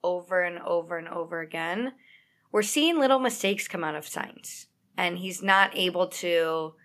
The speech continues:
give us that second, third, fourth good lap of the quali session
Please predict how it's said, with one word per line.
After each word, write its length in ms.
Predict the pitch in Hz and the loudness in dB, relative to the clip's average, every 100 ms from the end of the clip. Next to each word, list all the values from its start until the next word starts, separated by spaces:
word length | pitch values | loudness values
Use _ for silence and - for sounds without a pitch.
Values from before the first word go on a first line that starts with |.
| _ _ _ _ - - | _ _ _ _ -20 4
give 240 | 208 202 | 6 8
us 300 | 202 196 - | 8 6 2
that 580 | - 175 165 156 151 - _ _ _ _ | 6 10 10 10 6 -2 _ _ _ _
second, 540 | - - 202 202 175 196 | -8 6 6 6 0 0
third, 360 | - 190 180 | 4 6 6
fourth 600 | - - 190 190 180 175 - 185 160 | 2 -4 4 6 6 4 -12 -16 -2
good 320 | 190 196 190 | 6 6 6
lap 520 | 160 160 165 202 208 | 2 6 8 6 4
of 160 | 180 160 | -4 -2
the 80 | 170 | -6
quali 640 | - 175 170 170 170 165 | -4 4 4 4 0 -4
session 960 | - - 170 175 - 240 262 285 311 | -8 -2 -2 -2 -2 0 0 -4 -10